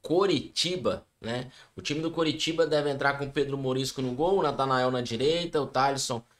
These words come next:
e o Benevu-, Benevenuto, né, na zaga, o Bruno Melo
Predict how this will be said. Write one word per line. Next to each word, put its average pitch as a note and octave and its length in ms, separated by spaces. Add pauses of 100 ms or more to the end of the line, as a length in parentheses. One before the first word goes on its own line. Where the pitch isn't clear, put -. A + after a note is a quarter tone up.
(240)
e G#3 280
o D#3 80
Benevu-, C#3 920
Benevenuto, D3+ 960 (180)
né, B2+ 200
na A#2 240
zaga, D3+ 500 (200)
o E3 120
Bruno E3 260
Melo C#3 400